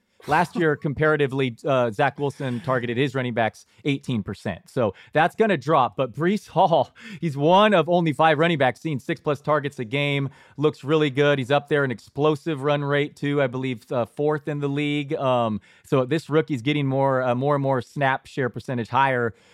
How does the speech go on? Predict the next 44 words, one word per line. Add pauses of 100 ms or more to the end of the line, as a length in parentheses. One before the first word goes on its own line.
(120)
as
the
season
has
progressed.
So
I'm
ready
for
him
to
take
off.
And,
uh,
Pittsburgh
D
missing,
uh,
Watt
is
not,
uh,
you
know,
the
elite
unit
it
once
was.
So, (260)
uh,
love
Breece
Hall
and,
uh,
Deontay
Johnson
in
this
matchup
specifically.